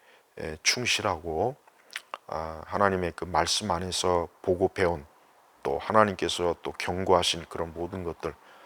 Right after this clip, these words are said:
이런 것들을 잘 순종하고 따를 때 귀신의 역사는 사실 나타날 수가 없어요. 물론 어떤 특별한 경우는 있어요. 예, 여기서 특별한, 그러나 그 특별히 귀신의 역사가 나타나는 것은 그렇게 흔하지가 않아요. 예, 그러니까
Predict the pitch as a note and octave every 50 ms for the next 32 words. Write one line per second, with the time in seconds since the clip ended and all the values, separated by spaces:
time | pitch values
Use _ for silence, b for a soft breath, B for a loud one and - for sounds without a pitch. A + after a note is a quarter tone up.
0 | B B B B B B B B B - A2 C3+ E3 E3 D#3 D3+ - C#3+ C#3+ D3
1 | C#3 - - - - - - A#2+ - - - - E3+ D#3+ D#3 D3+ C3+ A#2 A2 A2
2 | - - - - B2 A2 - - B2+ C3+ C#3 - - - - _ _ - - G#2+
3 | G#2+ - C#3+ D3+ D#3+ C3+ G2+ - - G2+ G#2 A#2 A2+ - - E2 E2 - G#2+ A2+
4 | A#2 - - _ - - - - - A2+ A2+ - F#2 - - F#2+ G2 E2+ - -
5 | - - D2 D2+ D#2 - _ B B B B B B B B - F2+ G#2+ C#3 D3+
6 | A2+ G2 - - B2 B2 - - - - - - - _ - G#3 G3 G#3 F#3+ D3+
7 | C#3+ C#3 D3 C#3 G2+ - - - C#2 C#2 - D#2 E2+ E2 G2 G#2+ A2 - - -
8 | - - - - E3+ G#2 F2+ - - A2+ C3+ D#3 D#3+ C#3+ B B B B B B
9 | B B B _ - - - - - - - _ _ - B3+ B3 A3+ D#3+ - -
10 | C#3 B2+ - E3+ E3+ E3+ C#3 - - - C3+ C#3 C3+ A#2+ G#2 - - A2+ A2 G#2+
11 | G2 F#2+ F2+ E2+ - C3+ D#3 - - - - - - G#2+ G#2+ A#2+ A#2 - - F3
12 | F3 E3+ C3+ G#2+ A#2 A#2+ A#2 F2 E2 E2+ E2 D#2+ D#2+ - - - - - _ -
13 | _ _ - - D#2 D#2 - - _ - - - A#2+ B2 A#2 B